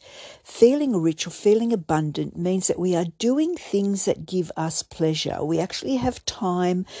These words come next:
we have maybe the money, or we have the right associations where we can get more pleasure out of our life. And in doing so, we can actually then return with gratitude to other people who might not be doing so well.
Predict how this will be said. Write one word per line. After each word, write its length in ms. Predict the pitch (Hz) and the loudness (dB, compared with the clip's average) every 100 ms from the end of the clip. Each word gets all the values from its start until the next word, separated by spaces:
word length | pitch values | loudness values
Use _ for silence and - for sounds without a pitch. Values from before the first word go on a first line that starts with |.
| - - | -16 -12
we 200 | 170 175 | 0 0
have 560 | 160 - 151 156 151 - - - _ | 0 0 2 2 0 -4 -18 -20 _
maybe 280 | 139 143 151 | -4 -2 0
the 120 | 165 | 2
money, 640 | 160 160 156 170 220 285 - - - | 2 4 4 4 4 2 -2 -14 -10
or 120 | 151 | -4
we 140 | 147 151 | -2 -2
have 540 | 151 165 147 151 147 | -2 0 2 0 -2
the 280 | 160 151 156 | 0 0 0
right 380 | 156 151 151 165 | -2 2 2 2
associations 1200 | 214 - 180 - 151 139 - - 269 359 - - - - - | 0 0 0 2 0 0 0 0 0 0 0 0 -4 -20 -10
where 460 | 170 190 185 175 - | -2 2 4 2 -2
we 380 | - 175 202 247 | -6 0 2 2
can 360 | - - 240 214 | 0 -2 0 0
get 380 | 185 196 - - | 2 2 2 -2
more 400 | 170 175 165 165 | 0 4 4 4
pleasure 640 | - - 165 160 - 156 | -2 -2 2 2 0 -4
out 200 | - 147 | -2 -2
of 100 | 147 143 | -4 -6
our 180 | 143 143 | -4 -2
life. 320 | 143 139 143 - | 0 -2 -2 2
And 120 | 196 | 4
in 180 | 208 196 | 4 4
doing 360 | 233 381 370 | 4 4 4
so, 340 | - - 151 151 | 0 4 4 6
we 140 | 165 | 2
can 240 | - 190 - | 0 -4 -2
actually 520 | 180 185 - - 240 | -2 0 -2 0 0
then 380 | 208 160 156 156 - - - - | 4 6 6 4 -2 -14 -18 -10
return 720 | 151 160 156 - 185 180 180 | -2 0 0 2 6 6 6
with 220 | 180 170 156 | 4 0 0
gratitude 800 | 156 156 160 180 - - 151 147 | 0 2 0 -2 -6 -4 -2 -2
to 140 | 160 | 0
other 160 | 143 139 | 0 -2
people 460 | - 160 151 151 | -2 -2 0 0
who 260 | 147 - 156 | -2 0 2
might 300 | 156 147 - | 2 0 -2
not 200 | 160 - | -4 -4
be 100 | 156 | -4
doing 280 | 147 143 143 | -2 -2 -2
so 260 | - 143 | 0 0
well. 380 | 139 143 123 117 | 0 0 -2 -2